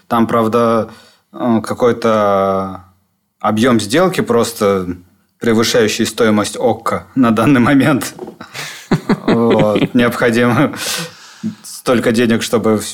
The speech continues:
закупить этот весь контентный эксклюзив, но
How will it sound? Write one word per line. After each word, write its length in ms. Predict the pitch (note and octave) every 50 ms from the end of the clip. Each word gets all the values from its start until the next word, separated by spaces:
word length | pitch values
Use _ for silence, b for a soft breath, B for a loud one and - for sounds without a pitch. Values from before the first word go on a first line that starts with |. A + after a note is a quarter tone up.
| - -
закупить 520 | - A2+ G#2+ B2 - B2+ A#2+ - B2 G2 A2+
этот 220 | G#2+ G#2+ G2+ -
весь 160 | G#2+ G#2 - -
контентный 720 | - G#2+ G#2 G#2+ A2+ A2+ G#2 F2 F#2 G#2 G#2 G#2 G#2 G#2
эксклюзив, 600 | G#2 - - - - A#2+ A#2+ A#2 E3 G#3+ - -
но 600 | C3+ C3 C3+ C#3 C#3 C#3 C#3 C#3 C3+ B2+ A#2+